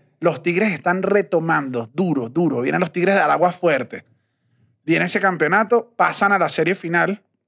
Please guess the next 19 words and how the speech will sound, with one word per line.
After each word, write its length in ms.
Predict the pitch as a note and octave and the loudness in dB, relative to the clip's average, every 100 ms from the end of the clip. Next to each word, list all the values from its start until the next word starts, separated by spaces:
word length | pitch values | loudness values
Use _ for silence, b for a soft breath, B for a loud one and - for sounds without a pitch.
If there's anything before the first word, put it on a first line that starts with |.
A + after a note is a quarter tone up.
| - | -6
y 60 | |
cuando 220 | - E3 D#3 | 0 0 2
pasan 220 | D#3 G3 | 0 2
a 40 | G3+ | 2
la 80 | |
serie 220 | F3 F3+ F#3 | 2 0 -2
final, 420 | G#3+ G#3 F#3+ - - | 0 2 0 -4 -2
todos 260 | E3 F3 | 0 2
los 420 | F#3+ G3 F#3+ - - | 4 2 0 -8 -4
peloteros 400 | D#3+ C#3+ D3 E3+ | -2 0 0 0
importados 480 | F3 D3+ C3 D3+ D#3+ | 0 -2 0 0 0
que 60 | |
ellos 120 | F3 | 0
tenían, 380 | F3 F#3+ E3+ D#3 _ _ _ _ _ | 0 -2 -2 -6 _ _ _ _ _
sobre 240 | - C#3 C3+ | -4 -2 0
todo 220 | C#3+ D#3 | 0 2
gringos, 360 | F3+ F3 D#3+ D#3 | 0 0 -2 -2
les 120 | C#3 | -2
dicen, 400 | F3+ E3 F3 | -2 -2 -4